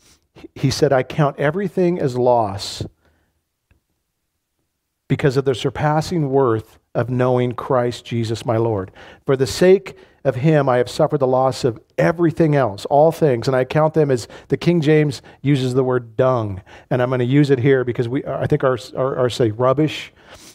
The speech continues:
but he's saying, "I, I consider everything else like dung compared to this." He, he, he has Christ. Nothing else matters.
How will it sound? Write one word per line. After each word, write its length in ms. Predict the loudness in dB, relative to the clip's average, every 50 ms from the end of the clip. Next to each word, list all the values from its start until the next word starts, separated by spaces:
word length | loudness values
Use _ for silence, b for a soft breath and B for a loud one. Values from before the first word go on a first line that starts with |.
| B B _
but 100 | -2 -2
he's 100 | -2 0
saying, 220 | 2 2 2 4
"I, 120 | 2 0 0 0
I 120 | -2 -2 -2
consider 520 | 0 -4 -4 -4 0 2 2 4 4 2
everything 380 | 2 2 2 2 2 2 2 2
else 200 | 2 0 2 0
like 260 | -2 -2 -2 -6 -2
dung 460 | 0 0 2 2 0 -2 -4 -6 -10 -12 _ _ -6
compared 460 | -6 -6 -4 -2 0 2 2 2 0
to 100 | -2 -6
this." 360 | -4 -6 -8 -10 -12 -16 -20 B B B B B B B B B B _ _ _ _ _ _ _ _ _ _ _ _ _ _ _
He, 200 | -2 -2 -2 -2 -2
he, 160 | -6 -8 -8 -4
he 180 | 0 0 0
has 260 | 2 0 -2 -2 -4
Christ. 580 | -8 -16 -16 -12 -8 -4 -2 -2 -4 -4 -8 -6
Nothing 300 | -2 -2 0 0 0 0
else 200 | 0 0 -2 -2
matters. 640 | -2 0 2 2 2 2 2 0 -2 -6 -10 -16